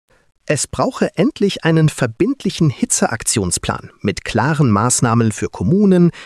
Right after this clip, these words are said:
Pflegeeinrichtungen, Krankenhäuser, Kitas, Schulen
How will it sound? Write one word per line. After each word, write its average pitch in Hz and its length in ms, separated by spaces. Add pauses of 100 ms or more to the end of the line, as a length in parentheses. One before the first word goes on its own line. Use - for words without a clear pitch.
(140)
Pflegeeinrichtungen, 139 1160
Krankenhäuser, 113 920
Kitas, - 720
Schulen 196 480